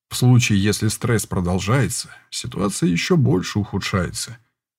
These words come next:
Это уже становится опасно для жизни.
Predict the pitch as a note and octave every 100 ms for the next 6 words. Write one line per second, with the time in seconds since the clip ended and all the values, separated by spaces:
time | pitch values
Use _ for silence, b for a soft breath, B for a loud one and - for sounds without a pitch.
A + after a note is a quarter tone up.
0 | - D3 E3 G#3 G3 - F3 D#3 D#3+ -
1 | D#3+ A2+ G#2+ - A2 A#2+ C#3 C#3 C3+ E2+
2 | D#2